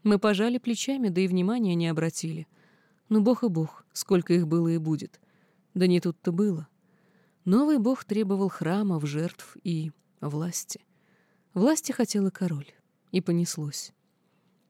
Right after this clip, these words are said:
В один год, я еще девчонкой была, отменил король власть вечи, отменил и сами народные собрания. В другой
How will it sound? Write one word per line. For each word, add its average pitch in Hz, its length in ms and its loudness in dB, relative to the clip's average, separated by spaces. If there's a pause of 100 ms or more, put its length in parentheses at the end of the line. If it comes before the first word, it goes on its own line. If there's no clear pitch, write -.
В 175 80 0
один 190 300 4
год, 220 220 0
я 180 120 2
еще 185 180 -2
девчонкой 196 540 -2
была, 151 300 -4 (760)
отменил 214 520 4
король 247 380 2
власть 202 360 0
вечи, 214 400 -2 (300)
отменил 185 540 2
и 202 60 2
сами 214 320 0
народные 196 440 2
собрания. 170 640 -4 (800)
В 180 120 0
другой 170 480 2